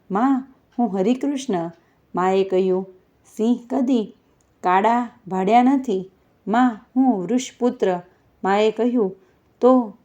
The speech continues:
જો તરે જોડાવ ને ખેતર ખેડો." ઘનશ્યામને થયું, માએ આજે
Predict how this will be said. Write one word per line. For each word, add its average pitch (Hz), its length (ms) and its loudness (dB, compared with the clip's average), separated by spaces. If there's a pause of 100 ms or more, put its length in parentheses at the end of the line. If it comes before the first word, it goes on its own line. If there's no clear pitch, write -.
(300)
જો 226 240 2
તરે 240 480 0 (140)
જોડાવ 208 500 0 (260)
ને 226 140 -4
ખેતર 202 500 0
ખેડો." 233 560 -2 (400)
ઘનશ્યામને 196 560 -2
થયું, 175 440 -6 (760)
માએ 175 360 0
આજે 202 400 -2